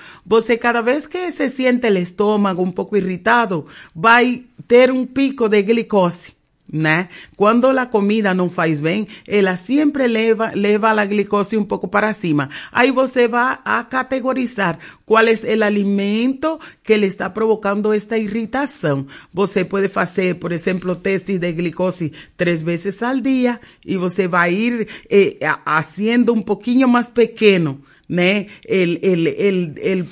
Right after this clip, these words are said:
el diagnóstico de cuál es el alimento que causa estos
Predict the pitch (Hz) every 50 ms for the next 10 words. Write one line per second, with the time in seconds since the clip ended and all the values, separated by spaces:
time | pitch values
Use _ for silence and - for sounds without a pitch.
0 | - 135 170 190 190 175 170 196 185 185 185 196 202 220 226 214 220 - 185 -
1 | - 165 165 160 170 170 165 165 - 190 185 190 202 208 208 202 - - - -
2 | - - 202 202 196 - - - 214 208 190 190 190 185 180 180 180 175 175 180
3 | 202 220 214 220 269 277 269 277 - - _ _ _ - - 247 240 254 269 -
4 | - - _ - _ - 196 175 196 214 208 - 202 196 190 185 - 214 208 196
5 | -